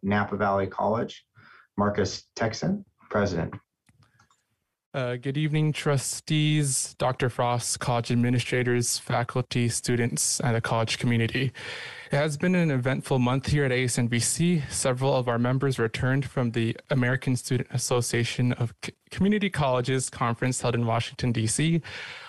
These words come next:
Speaker 2: All of them have described it as an amazing learning opportunity as they met with our district congressman, Mike Thompson. And just a side note, student trustee Soto Gonzalez was on that trip. Um,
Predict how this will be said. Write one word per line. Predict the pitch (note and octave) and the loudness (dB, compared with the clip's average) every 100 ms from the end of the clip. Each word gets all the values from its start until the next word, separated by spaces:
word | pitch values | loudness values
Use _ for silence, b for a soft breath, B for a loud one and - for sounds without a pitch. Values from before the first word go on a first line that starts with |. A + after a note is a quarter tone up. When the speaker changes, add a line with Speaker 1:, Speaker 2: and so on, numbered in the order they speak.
| B B - | B B -4
Speaker 2:
All | C#3 D#3 | 0 2
of | E3+ | 2
them | F#3+ | 2
have | D3+ C3+ | 2 2
described | C3 - C3 B2+ C#3+ | -2 0 0 0 0
it | C#3 | 0
as | B2+ A#2+ A#2+ | 0 0 -2
an | C3 B2 | 0 2
amazing | A#2+ A#2+ B2 | 2 0 0
learning | A#2 A#2+ C3 | 2 2 2
opportunity | C3 - C3+ - C#3 C#3 D#3 - | 0 -2 -2 0 0 2 0 0
as | B2 | 0
they | B2 | 0
met | A#2+ B2+ | 2 2
with | A#2+ | 2
our | A2+ A2+ | 2 2
district | B2+ - - | 0 0 -2
congressman, | - A#2 A#2+ - A#2+ | 0 0 2 2 2
Mike | A2+ A#2 - | 2 0 -2
Thompson. | C#3 B2+ - C#3+ C#3+ B B B B - | 0 0 2 2 2 B B B B 0
And | C3 | 0
just | C#3+ | 2
a | B2+ | 0
side | - B2+ C3 | 0 0 2
note, | C3 B2+ | 0 0
student | - C3+ B2+ | 0 0 0
trustee | B2+ A#2+ B2+ | 0 0 -2
Soto | A#2 C#3 C#3 - | -2 0 0 0
Gonzalez | C#3 C3+ B2+ A#2+ C3+ - | 0 0 0 0 0 0
was | C3+ | -2
on | C#3 C#3+ | 0 0
that | D3 D3 | 0 -2
trip. | - F3+ F3+ - B B B B - | -2 -2 -2 -4 B B B B -6
Um, | C3 A#2+ A2+ B2+ | -2 0 0 0